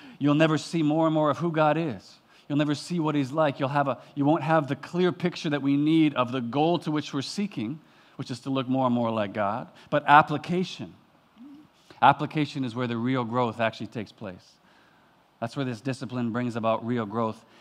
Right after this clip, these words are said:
in our lives. For just kinda using that different, uh, machines in a gym metaphor that I used last week to talk about spiritual disciplines, when it comes to fitness in general, just having the right information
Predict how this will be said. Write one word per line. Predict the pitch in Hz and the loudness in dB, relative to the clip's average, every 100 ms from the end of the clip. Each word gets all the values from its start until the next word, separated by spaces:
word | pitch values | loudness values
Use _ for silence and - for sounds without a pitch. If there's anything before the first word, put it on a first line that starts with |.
| - - | -18 -6
in | 127 | 0
our | 113 | 2
lives. | 113 113 104 | 4 4 2
For | - | -4
just | 120 170 | -10 -8
kinda | - 170 | -4 -2
using | 131 156 151 143 | 0 0 0 0
that | 135 120 - - _ - - | 2 2 -2 -20 _ -20 -6
different, | 170 160 175 160 - _ _ _ _ _ - | -4 -2 -2 -2 -8 _ _ _ _ _ 0
uh, | 123 123 | 4 6
machines | 123 123 - 165 160 160 160 | 4 0 -2 2 4 4 2
in | 147 | -2
a | 127 | -2
gym | 113 151 165 | -2 0 2
metaphor | 160 165 - 165 | 2 2 0 0
that | 151 131 | 0 0
I | |
used | 131 135 120 | 0 -2 0
last | 127 139 - | 2 2 0
week | 160 170 | -6 -6
to | - | -4
talk | 160 143 147 | 0 2 2
about | 139 131 - - - | 0 0 -4 -20 -20
spiritual | - - 151 147 143 | -10 0 0 0 -2
disciplines, | 139 143 - 170 202 - - 233 | -4 -6 -8 -6 -6 -10 -16 -2
when | 160 | 0
it | 170 180 | 0 2
comes | 226 240 | 2 2
to | 170 | -4
fitness | 139 196 170 - | -8 -8 -8 -4
in | 151 | -2
general, | 127 156 170 104 - - _ _ _ _ _ _ _ _ _ - - | 0 0 0 -4 -10 -20 _ _ _ _ _ _ _ _ _ -20 -10
just | - 185 - | -6 -4 2
having | 247 202 185 | 2 4 2
the | 156 | 4
right | 147 170 160 | 4 4 2
information | 165 160 139 123 160 - 190 214 | -2 0 0 0 -2 -4 -8 -8